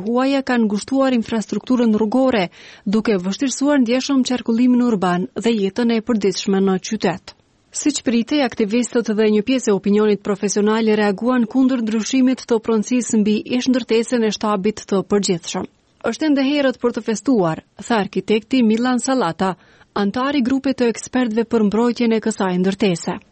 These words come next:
"Ky është rezultati i një presioni të madh publik, nga ekspertët, institucionet që refuzuan të bashkëpunojnë, deri te studentët që nisën protesta dhe tribuna publike",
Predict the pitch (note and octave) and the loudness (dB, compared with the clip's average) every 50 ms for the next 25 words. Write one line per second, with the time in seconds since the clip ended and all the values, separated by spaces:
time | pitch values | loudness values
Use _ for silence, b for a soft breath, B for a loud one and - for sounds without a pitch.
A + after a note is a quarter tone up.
0 | _ _ - - C#4+ D4 C#4+ C4 - C4 C4+ C4 A3+ A#3+ A3+ G#3+ - C4+ C4 - | _ _ -2 0 0 2 2 0 0 0 0 0 0 0 -2 0 0 -2 0 0
1 | B3+ A#3 A#3 A#3 A3 - A3+ A3 - B3+ C4 B3 A#3 G#3+ - G#3+ G#3 A3 A#3+ B3 | 0 0 2 0 0 0 -2 -2 0 0 0 0 0 0 2 2 2 2 2 0
2 | A#3+ - - G#3+ G3 F3+ E3 E3+ E3+ E3 - - - - A3+ A3+ A#3 A3 G#3+ G#3 | 0 -2 -2 -2 -2 -2 -2 -6 -6 -6 -8 -10 -4 -2 0 2 2 0 -2 -2
3 | - - - C4 B3+ B3 A#3 - G3 F#3 - - _ - B3 A#3+ - B3 A3+ G#3 | -4 -4 -2 -2 -2 -2 -2 -2 -4 -4 -4 -8 _ -2 -2 0 2 2 2 2
4 | G#3 G3+ - C4+ C4+ C4 B3 A#3+ G#3+ - - A3+ G#3+ G3+ G3+ G3 - A#3 G#3 B3+ | 2 2 0 0 2 2 2 0 0 -2 0 0 2 2 0 0 -2 -2 0 2
5 | C4+ C4 A3+ G3 F3 F#3 E3 F#3+ F3+ - _ - G3 G#3+ A#3 C4 C4+ A#3+ G3+ B | 2 2 2 0 0 -2 -2 -2 -6 -6 _ -2 0 2 2 4 2 2 0 B
6 | B B B B B B - G#3+ A#3+ C#4 C#4 - C#4+ C4+ - D4 C4 G#3+ C#4 C#4+ | B B B B B B -4 -2 -2 -2 -2 -2 -4 -2 0 0 0 0 0 0
7 | D4 C4+ - C4 A#3 - - A#3 A#3+ C4+ C4 - C#4+ B3+ A3+ A#3+ A3+ - B3 B3+ | 0 0 0 -2 -4 -2 0 2 2 2 2 2 0 0 0 0 -2 0 0 -2
8 | B3+ - - C4 A#3+ G#3 A3 G#3 G#3 - G#3+ A3+ G#3 B3+ C4 A#3+ A3 F3+ - - | -2 -2 -2 -2 0 2 0 0 0 0 -2 0 2 2 2 2 2 0 -2 -4
9 | F3+ E3+ E3+ F3 E3 - - F#3 F3 | -4 -2 -2 -4 -4 -2 -2 -4 -4